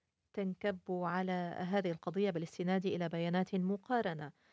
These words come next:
وهذا التقرير واجه بعض الصعوبات، فما لم أشدد عليه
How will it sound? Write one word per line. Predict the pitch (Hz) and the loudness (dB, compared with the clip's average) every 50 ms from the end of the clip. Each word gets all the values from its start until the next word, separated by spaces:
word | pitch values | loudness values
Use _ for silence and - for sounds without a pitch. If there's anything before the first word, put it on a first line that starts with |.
| _ _ _ - | _ _ _ -4
وهذا | 180 180 160 165 226 262 269 247 240 | -2 -2 -2 -2 0 0 0 0 0
التقرير | 214 - - 190 180 - - 190 190 190 196 214 233 247 - _ _ _ _ _ _ _ _ _ _ _ _ - - _ _ - | -2 -2 -4 -6 -6 -6 -4 -4 -2 -2 0 -2 -2 -4 -6 _ _ _ _ _ _ _ _ _ _ _ _ -20 -20 _ _ 8
واجه | 262 277 254 - 196 180 165 185 190 190 185 | 8 10 10 8 6 4 4 6 6 6 6
بعض | 170 196 202 202 185 185 | 6 6 6 6 4 2
الصعوبات، | 170 - - 175 165 170 170 160 165 156 151 - - - - - _ _ _ _ _ _ _ _ _ _ _ _ _ _ _ _ _ _ _ _ _ _ _ _ _ | 0 0 2 2 4 4 4 4 2 2 0 0 -4 -10 -10 -10 _ _ _ _ _ _ _ _ _ _ _ _ _ _ _ _ _ _ _ _ _ _ _ _ _
فما | - 202 190 185 185 185 175 170 - - | 2 2 4 6 6 6 6 4 2 2
لم | 175 190 247 285 269 214 | 2 4 4 2 2 -2
أشدد | - 156 - - 196 180 170 175 156 165 | -4 -2 0 0 0 0 0 -2 0 0
عليه | 151 151 165 165 180 190 196 208 214 202 | 0 0 0 0 2 2 2 0 -2 -4